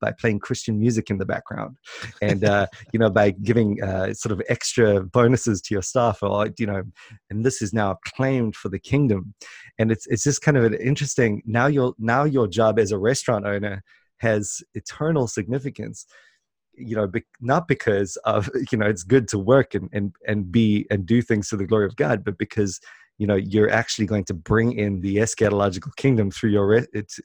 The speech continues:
Speaker 1: through your restaurant in a, in a, in a post-millennial sense, you know? So yeah, it's just like, it plays right into that. And then you're going along and you're naming and claiming things. And it's just like, next thing you know, it's custard. So, yeah.
Speaker 2: Yeah.
Speaker 1: Totally.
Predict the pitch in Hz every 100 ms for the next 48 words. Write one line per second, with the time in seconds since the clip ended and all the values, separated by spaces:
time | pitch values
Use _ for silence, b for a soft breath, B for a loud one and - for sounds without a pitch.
0 | _ - 101 95 117 - 92 101 101 92
1 | 107 101 92 B B B 104 98 - 107
2 | - 101 101 98 92 135 107 - 98 101
3 | 120 B B B B B _ - 131 117
4 | 113 - 131 117 107 139 127 107 120 -
5 | - 139 135 104 104 117 117 110 110 107
6 | 98 113 113 104 117 117 110 110 107 95
7 | 92 - - 110 113 104 98 - 117 110
8 | 107 - 107 104 98 - 95 95 - 101
9 | - 95 87 104 95 - 92 92 90 -
10 | - 92 - 160 _ _ _ - 90 -
11 | - _ _ _ _ _ _ _ - -
12 | - _ _ - 78 73 _ _ _ _
13 | _ _ - - - -